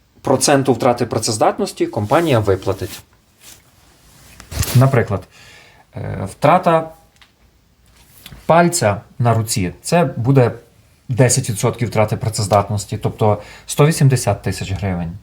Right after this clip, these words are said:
Якщо це рука чи нога, залежно чи ліва, чи права, це буде п'ятдесят або шістдесят відсотків втрати працездатності. Якщо ж людина повністю втрачає працездатність,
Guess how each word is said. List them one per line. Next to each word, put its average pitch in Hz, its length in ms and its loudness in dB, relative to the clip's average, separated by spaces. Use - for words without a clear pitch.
Якщо 117 280 -2
це 156 200 4
рука 160 380 2
чи 156 200 -2
нога, 156 400 2
залежно 131 500 4
чи - 160 -6
ліва, 123 260 -2
чи - 140 -8
права, 143 380 0
це - 160 -2
буде 131 220 0
п'ятдесят 117 760 -2
або 123 180 0
шістдесят 127 580 2
відсотків 104 460 -4
втрати 98 300 -4
працездатності. 95 960 -2
Якщо 127 380 4
ж 165 120 0
людина 151 560 4
повністю 202 480 2
втрачає 101 500 -4
працездатність, 92 880 -6